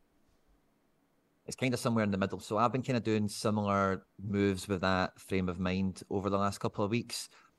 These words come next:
and I will continue to do so over the next couple of weeks if I can at all. Unfortunately for me, at Christmas with two kids and, um, you know, like,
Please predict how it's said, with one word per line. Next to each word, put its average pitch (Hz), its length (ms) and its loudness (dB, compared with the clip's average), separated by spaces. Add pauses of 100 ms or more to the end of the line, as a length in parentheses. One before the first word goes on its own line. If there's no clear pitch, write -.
and 95 560 0
I 98 120 2
will 95 160 0
continue 98 440 0
to 92 100 -4
do 95 180 0
so 98 300 0
over 92 220 0
the 90 80 -2
next 95 180 -2
couple 117 220 -2
of 110 60 2
weeks 117 360 -4
if - 140 -6
I 98 60 0
can 104 260 0
at - 140 -4
all. 123 260 2 (320)
Unfortunately 151 760 0
for 104 120 -6
me, 101 180 2
at 120 80 -4
Christmas 117 400 0
with 104 80 -8
two 110 180 0
kids 110 380 0
and, 98 220 2 (560)
um, 90 520 -2 (280)
you 98 120 0
know, 87 260 -2
like, - 280 -8